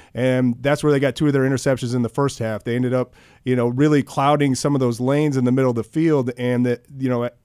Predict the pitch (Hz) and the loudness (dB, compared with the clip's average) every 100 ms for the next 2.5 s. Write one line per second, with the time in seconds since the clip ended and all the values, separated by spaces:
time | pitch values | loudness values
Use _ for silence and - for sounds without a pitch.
0 | - 131 123 - 131 123 131 - 143 - | -6 -2 -2 -2 -2 0 -2 -2 -4 -2
1 | 120 - 135 123 113 117 107 107 120 113 | -4 -2 -2 -2 -2 -2 -4 -4 -2 -2
2 | 104 120 107 98 | -4 -8 -6 -10